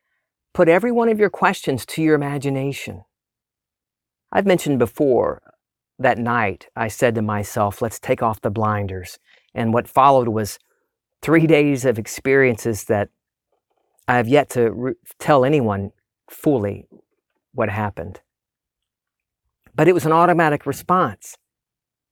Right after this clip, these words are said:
I just put the request in <laughs> to myself. If you turn toward awareness, God,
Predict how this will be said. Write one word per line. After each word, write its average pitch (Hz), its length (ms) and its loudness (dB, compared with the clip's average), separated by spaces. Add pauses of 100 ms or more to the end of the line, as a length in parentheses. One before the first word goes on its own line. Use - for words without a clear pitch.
(300)
I 160 80 2
just 165 200 -4
put 180 160 0
the 165 80 2
request 156 540 2
in 127 340 0 (420)
<laughs> - 380 -12
to - 80 -4
myself. 139 720 0 (1400)
If 160 180 2
you 156 120 0
turn 190 380 2
toward 165 380 4
awareness, 131 840 0 (140)
God, 107 480 -2